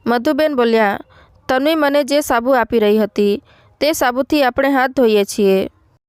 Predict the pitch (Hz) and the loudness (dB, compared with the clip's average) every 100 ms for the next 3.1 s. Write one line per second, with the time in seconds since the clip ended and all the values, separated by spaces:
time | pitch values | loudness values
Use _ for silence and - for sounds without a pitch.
0 | _ _ - 254 311 311 311 302 311 254 | _ _ -4 0 0 0 0 0 0 -2
1 | 240 277 294 262 254 247 220 240 254 226 | -2 -2 0 0 0 0 0 0 0 0
2 | 233 233 196 220 196 202 202 - 196 190 | 0 0 0 0 2 2 0 -2 -2 -2